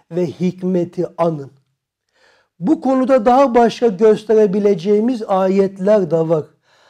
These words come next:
Ama meramımız anlaşılmıştır diye sözü uzatmıyoruz. Bütün bu ayetlerden şu hükümler çıkar. Bir,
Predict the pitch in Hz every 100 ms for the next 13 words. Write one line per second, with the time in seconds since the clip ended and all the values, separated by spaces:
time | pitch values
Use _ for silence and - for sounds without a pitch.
0 | _ _ - 208 226 214 202 202 208 214
1 | 214 220 262 190 190 196 202 202 196 214
2 | 208 214 254 - - 180 165 151 170 147
3 | - 226 185 233 302 185 160 180 180 151
4 | 135 - _ _ _ _ _ _ _ _
5 | _ _ - 147 233 247 339 320 277 254
6 | - 214 202 190 185 185 175 175 170 160
7 | 240 285 - - 311 302 190 202 - 208
8 | 202 196 202 175 - 165 - 127 127 _
9 | _ _ _ _ 147 147 220